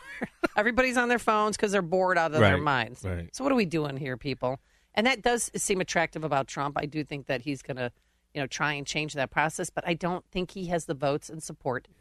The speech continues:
Speaker 2: Yeah.
Speaker 1: to get there.
Speaker 2: Yeah, he's embracing, um, ballot harvesting now where it's legal.
Speaker 1: Ballot harvesting?
Speaker 2: Ballot harvesting.
Speaker 1: Okay, for, explain ballot
Speaker 2: Basically,
Speaker 1: harvesting.
Speaker 2: it's, it's where people go and
Speaker 1: I
Speaker 2: pick
Speaker 1: kn-,
Speaker 2: up
Speaker 1: I know what it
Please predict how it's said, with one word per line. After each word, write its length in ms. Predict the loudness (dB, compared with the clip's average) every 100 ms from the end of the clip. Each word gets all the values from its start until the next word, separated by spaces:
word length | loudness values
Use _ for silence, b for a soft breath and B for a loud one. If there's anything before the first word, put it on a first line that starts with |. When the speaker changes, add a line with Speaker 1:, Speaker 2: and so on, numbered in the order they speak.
| -16
Speaker 2:
Yeah. 60 | -14 -6
Speaker 1:
to 80 | 0
get 200 | 0 0
there. 180 | -4 -2
Speaker 2:
Yeah, 220 | -4 -4 6
he's 160 | 8 10
embracing, 640 | 10 10 8 0 -2 -4 0
um, 480 | 2 2 0 -6 -12 _ _ 4
ballot 280 | 8 8 8
harvesting 440 | 4 0 -6 -4
now 140 | 0 8
where 240 | 10 10
it's 180 | 6 0
legal. 280 | -6 -8 -18 _ _ 2
Speaker 1:
Ballot 360 | 2 2 0
harvesting? 360 | 2 2 8 8
Speaker 2:
Ballot 140 | 8 6
harvesting. 400 | 6 6 4 2
Speaker 1:
Okay, 80 | 2
for, 100 | -2
explain 640 | -4 -10 -10 -2 0 2
ballot 240 | 2 8
Speaker 2:
Basically, 500 | 8 10 6 6 6
Speaker 1:
harvesting. 180 | 4 0
Speaker 2:
it's, 140 | -4 -2
it's 60 | 2
where 120 | 2
people 360 | 4 0 0
go 260 | 2 6 6
and 100 | 4
Speaker 1:
I 40 | 4
Speaker 2:
pick 100 | 6
Speaker 1:
kn-, 60 | 6
Speaker 2:
up 100 | 8
Speaker 1:
I 40 |
know 100 | 8
what 60 |
it 20 | 8